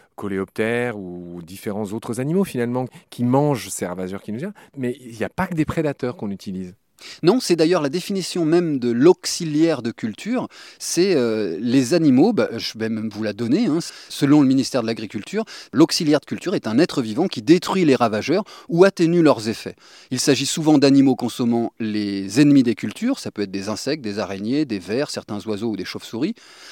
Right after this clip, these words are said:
Speaker 2: mais on y trouve aussi des parasites ou des micro-organismes, bactéries et champignons, qui provoquent des maladies au sein des populations de ravageurs. Donc vous avez vu que la définition, elle consiste à s'attaquer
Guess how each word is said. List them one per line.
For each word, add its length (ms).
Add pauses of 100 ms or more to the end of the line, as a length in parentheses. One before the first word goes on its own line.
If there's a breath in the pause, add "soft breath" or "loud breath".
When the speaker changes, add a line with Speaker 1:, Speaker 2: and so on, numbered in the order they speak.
(120)
Speaker 2:
mais 100
on 100
y 80
trouve 280
aussi 340
des 100
parasites 480
ou 80
des 100
micro-organismes, 800
bactéries 460
et 60
champignons, 440
qui 140
provoquent 320
des 120
maladies 340
au 80
sein 160
des 80
populations 420
de 60
ravageurs. 340 (360 loud breath)
Donc 140
vous 100
avez 80
vu 100
que 80
la 60
définition, 560 (200 loud breath)
elle 140
consiste 560
à 100
s'attaquer 680